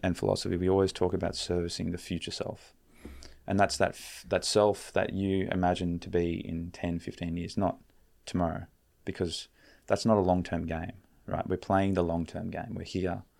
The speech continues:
we're in it. It's, it's all in, you're all in. And if you're gonna be all in, well, you better be all in for your future self, not for the immediate self, because you're shortening that lifespan. Um, so yeah, we're all in, so we better,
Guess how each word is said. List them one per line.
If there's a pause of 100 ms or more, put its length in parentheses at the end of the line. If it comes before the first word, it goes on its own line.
(300)
we're
in
it. (200)
It's,
it's
all
in,
you're
all
in. (480)
And
if
you're
gonna
be
all
in, (160)
well,
you
better
be
all
in
for
your
future
self,
not
for
the
immediate
self,
because (400)
you're
shortening (220)
that
lifespan. (440)
Um, (560)
so
yeah,
we're
all
in,
so
we
better,